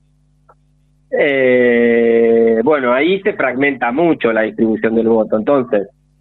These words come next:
por espacio sigue habiendo la misma relación, ¿no? Nada más que suben un poco todo. Juntos por el Cambio llega a veintinueve por ciento si sumo a todos los candidatos de Juntos por el Cambio.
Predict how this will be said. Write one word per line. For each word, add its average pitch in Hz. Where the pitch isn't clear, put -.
por 151
espacio 311
sigue 190
habiendo 170
la 151
misma 165
relación, 120
¿no? 147
Nada 240
más 339
que 175
suben 170
un 151
poco 156
todo. 127
Juntos 160
por 147
el 139
Cambio 165
llega 143
a 127
veintinueve 127
por 135
ciento 185
si 123
sumo 131
a 117
todos 147
los 127
candidatos 127
de 117
Juntos 123
por 147
el 165
Cambio. 214